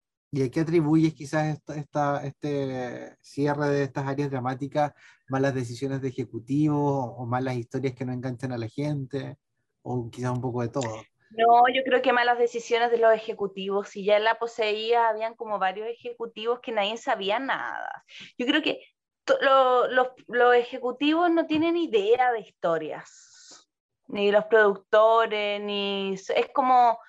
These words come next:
Speaker 2: la gente de más abajo la que se preocupa de que ojalá que la historia esté bien, ¿cachai? Que los guionistas, pero ellos no... De hecho, cambiaban los horarios, entonces le decía a la gente que, no sé, pues iba a estar a las diez y resulta que le tiran a las once y media,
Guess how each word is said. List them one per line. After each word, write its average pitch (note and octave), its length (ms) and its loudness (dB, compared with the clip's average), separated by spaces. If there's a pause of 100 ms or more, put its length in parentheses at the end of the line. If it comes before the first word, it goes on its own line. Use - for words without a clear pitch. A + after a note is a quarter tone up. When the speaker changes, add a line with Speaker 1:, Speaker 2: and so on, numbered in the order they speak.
(120)
Speaker 2:
la G#3 80 0
gente C4 320 -4
de A#3+ 80 2
más A#3+ 240 0
abajo A#3 480 -2
la D4 140 -2
que D4 120 -18
se - 200 -12
preocupa B3 480 0
de A#3+ 140 -2
que A#3 140 -2
ojalá G#3 300 -4
que G#3 80 -8
la G3+ 60 -8
historia F#3+ 280 -12
esté F3 200 -10
bien, A3 600 -2 (240)
¿cachai? A3+ 400 -2
Que - 120 -6
los G3+ 140 -4
guionistas, G3 560 -6
pero G3 160 -2
ellos A#3+ 380 0
no... A3 560 -4 (520)
De A3+ 120 6
hecho, C#4 240 0
cambiaban A3 520 4
los G3 140 -2
horarios, A3+ 960 2 (180)
entonces A3 300 -4
le A3 80 2
decía G#3+ 240 0
a G#3 40 4
la G#3 100 0
gente A3 300 -8
que, G#3 100 -6
no G3+ 100 -8
sé, B3+ 240 -2
pues G#3 160 -2
iba G3 80 2
a G3+ 40 2
estar G3+ 200 -2
a G#3 60 2
las G3 220 -2
diez A#3+ 360 2
y A#3 60 2
resulta G#3+ 380 -8
que G3+ 60 -8
le G3 100 -8
tiran G3 280 -2
a F#3+ 60 0
las F#3 160 -6
once F#3+ 240 -10
y F#3+ 40 -12
media, B3+ 840 0